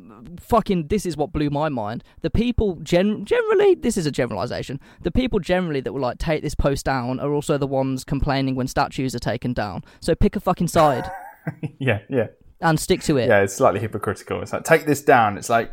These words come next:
Speaker 2: "Oh, it sounds like you want to rewrite history here."
Speaker 1: Yeah,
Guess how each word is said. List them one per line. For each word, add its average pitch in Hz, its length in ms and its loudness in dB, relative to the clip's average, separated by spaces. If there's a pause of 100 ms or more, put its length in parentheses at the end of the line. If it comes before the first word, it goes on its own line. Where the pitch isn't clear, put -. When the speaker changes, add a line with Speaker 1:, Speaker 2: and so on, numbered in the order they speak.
Speaker 2:
"Oh, 120 300 4
it - 140 -12
sounds 131 360 -2
like 131 200 2
you 127 140 0
want 127 280 0
to 131 300 2 (720)
rewrite 147 480 2
history 196 420 0
here." 123 360 0 (1800)
Speaker 1:
Yeah, 180 380 0